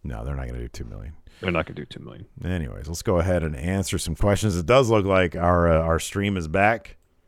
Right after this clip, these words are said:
Speaker 2: Oh,
Speaker 1: Welcome
Speaker 2: good.
Speaker 1: back,
Speaker 2: Apologies for
Speaker 1: everybody.
Speaker 2: the issues. Apologies for the issues.
Speaker 1: Yeah. Uh, let's see here. We have a thread up here on the
Speaker 2: We do.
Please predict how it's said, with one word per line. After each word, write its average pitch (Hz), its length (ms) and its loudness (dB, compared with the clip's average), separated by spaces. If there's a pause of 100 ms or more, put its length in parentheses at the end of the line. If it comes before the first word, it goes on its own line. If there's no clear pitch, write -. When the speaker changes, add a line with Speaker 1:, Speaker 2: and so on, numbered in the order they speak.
(240)
Speaker 2:
Oh, 110 60 6
Speaker 1:
Welcome 104 220 6
Speaker 2:
good. 87 140 4
Speaker 1:
back, 98 300 2
Speaker 2:
Apologies 123 380 6
for 80 60 4
Speaker 1:
everybody. 92 280 2
Speaker 2:
the 87 60 4
issues. - 320 -6
Apologies 85 460 0
for - 100 -16
the 76 160 -10
issues. 80 100 -6
Speaker 1:
Yeah. 82 160 -6 (760)
Uh, 80 540 -2
let's 76 160 -12
see 73 200 -6
here. 69 180 -8
We 73 140 -8
have 71 220 -10
a 69 120 -10
thread 78 280 -10
up 73 160 -8
here 78 220 -6
on 95 320 -4
the 80 300 -2
Speaker 2:
We 123 120 4
do. 120 600 2